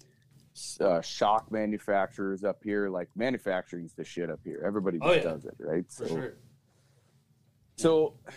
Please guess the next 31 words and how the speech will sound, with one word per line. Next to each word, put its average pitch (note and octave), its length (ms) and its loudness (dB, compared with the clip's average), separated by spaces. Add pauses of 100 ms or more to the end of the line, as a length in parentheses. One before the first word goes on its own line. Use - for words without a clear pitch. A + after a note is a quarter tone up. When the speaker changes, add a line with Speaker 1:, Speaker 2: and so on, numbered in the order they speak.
(220)
Speaker 1:
it D#3 100 2
was C#3+ 180 2
finally D#3 460 2
in B2+ 80 -2
two C#3 240 -10
thousand B2+ 800 0
twenty-two, A#2 1120 -4 (340)
I G#2 500 -2
had A2+ 180 -2
a G2 80 -8
job G#2+ 440 -2
where G2 140 -8
I F#2+ 40 -6
had F#2 100 -8
to - 60 -16
figure G#2 340 -8
out G2 240 -4
all F#2+ 300 -4
of F2+ 100 -10
my F2+ 480 -8 (160)
insurance G#2+ 540 -2
and A#2 120 -8
stuff A#2+ 400 2
and E2+ 160 -8
all A#2 260 0
of A2 80 -2
that F#2 140 -6
shit F#2+ 220 -8
on F2+ 80 -8
my F2 200 -8
own. F#2 440 -8